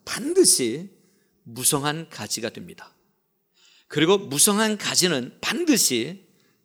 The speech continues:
담을 뛰어넘는 가지가 됩니다. 꼭 기억하세요. 샘 곁에 있는 나무는 반드시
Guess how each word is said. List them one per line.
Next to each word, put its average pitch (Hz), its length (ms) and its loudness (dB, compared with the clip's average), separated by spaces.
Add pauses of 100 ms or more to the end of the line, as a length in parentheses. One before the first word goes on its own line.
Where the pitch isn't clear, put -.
(120)
담을 147 760 -4
뛰어넘는 175 680 -2
가지가 - 400 -6
됩니다. 104 400 -16 (1400)
꼭 - 160 0
기억하세요. 117 600 -4 (760)
샘 220 460 0
곁에 214 440 -2
있는 131 760 -8
나무는 113 840 -6 (400)
반드시 165 840 0